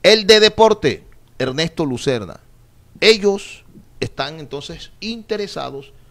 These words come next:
aparentemente, en hacer listas por el Partido Conservador o por el Centro Democrático al Congreso de la República.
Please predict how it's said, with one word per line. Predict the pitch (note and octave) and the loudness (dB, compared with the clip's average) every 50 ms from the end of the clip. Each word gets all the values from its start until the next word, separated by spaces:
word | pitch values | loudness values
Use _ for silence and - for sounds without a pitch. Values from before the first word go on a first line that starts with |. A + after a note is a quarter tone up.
| _ _ _ _ - | _ _ _ _ -4
aparentemente, | C3+ C3+ B2+ A#2+ - - - A2 A2 B2 E3 G#3+ A#3 A3 - A3 G#3+ F#3 D#3+ C#3+ C3 - C#3+ D3 - _ _ _ _ _ _ _ _ - | -2 0 0 -2 -4 -4 -4 -2 0 2 2 2 2 2 2 2 2 2 0 -6 -6 -10 -12 -12 -12 _ _ _ _ _ _ _ _ -4
en | C#3+ D3 C#3+ C#3+ C#3+ D3+ D3 - - _ - | -4 -4 -4 -4 -10 -16 -20 -20 -20 _ -10
hacer | A2+ A#2 - - D#3 D3+ E3 | -10 -8 -6 -4 -6 -4 -4
listas | F3+ F3 - - - C#3 | -6 -6 -8 -10 -12 -12
por | - _ - C3 B2 | -12 _ -10 -10 -10
el | A#2+ G#2+ | -8 -8
Partido | - A#2+ A#2 - G#3+ A3 A3 G#3+ | -10 -10 -10 -10 -10 -8 -8 -8
Conservador | G#3+ G3+ F#3+ G3 F#3 F3 E3+ E3+ F3 F3 F3 F3 - _ _ _ - | -8 -10 -12 -12 -12 -10 -10 -10 -12 -14 -14 -18 -20 _ _ _ -10
o | C#3 D3 D3+ D3+ C#3+ C#3+ | -8 -6 -6 -6 -8 -12
por | B2+ - B2+ C#3 C#3 - - | -14 -12 -12 -10 -10 -12 -12
el | C3 C3 B2+ B2+ | -10 -10 -12 -12
Centro | - - C3+ C3 C3 - - A#2+ A#2 | -12 -12 -12 -12 -12 -14 -14 -12 -12
Democrático | B2+ B2 B2 B2+ B2 - A#2 A2+ G#2+ G2+ - A#2 - - A2+ - - | -12 -12 -12 -14 -14 -12 -12 -12 -12 -12 -14 -18 -14 -14 -16 -12 -10
al | A#2 A#2+ A#2+ B2 - | -8 -8 -8 -10 -12
Congreso | - A2 G2+ G2 F#2 G#2 G#2+ G2+ - - G#2+ - - | -14 -14 -14 -12 -12 -12 -12 -12 -12 -12 -14 -14 -14
de | G2 F2+ G2 G#2 G2 | -16 -14 -12 -12 -12
la | F#2 F#2+ F#2+ F#2+ | -10 -12 -14 -12
República. | F#2+ G2 F#2+ F#2 _ - F#2 F2 D#2 D2 D#2 E2 D2+ - - D2+ | -12 -14 -14 -16 _ -14 -14 -14 -14 -14 -16 -18 -18 -18 -18 -20